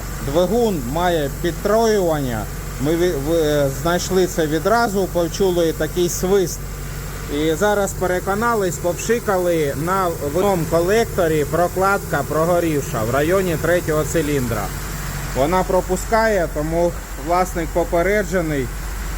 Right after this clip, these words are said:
поїде, е, поїде робити, міняти прокладку колектора. А ми будемо завершати відео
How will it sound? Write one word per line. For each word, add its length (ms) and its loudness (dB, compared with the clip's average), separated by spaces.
поїде, 680 2
е, 380 0
поїде 360 4
робити, 640 2
міняти 500 0
прокладку 640 0
колектора. 480 0
А 80 4
ми 160 4
будемо 340 2
завершати 720 2
відео 520 2